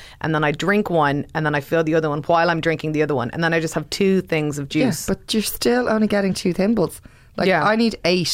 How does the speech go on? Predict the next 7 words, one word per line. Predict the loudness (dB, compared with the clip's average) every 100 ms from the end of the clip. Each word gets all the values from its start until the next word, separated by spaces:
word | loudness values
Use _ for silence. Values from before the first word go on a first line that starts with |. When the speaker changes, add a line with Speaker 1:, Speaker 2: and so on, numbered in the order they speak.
| -2
Speaker 2:
thimbles, | -2 0 0 -2 -8 -20 -16 -4
and | -2
if | 0
I'm | 2
hungover, | 2 2 2 2 0 -2 -18 -20
sixteen | -4 -4 -2 0 0
thimbles. | 0 0 0 -4 -10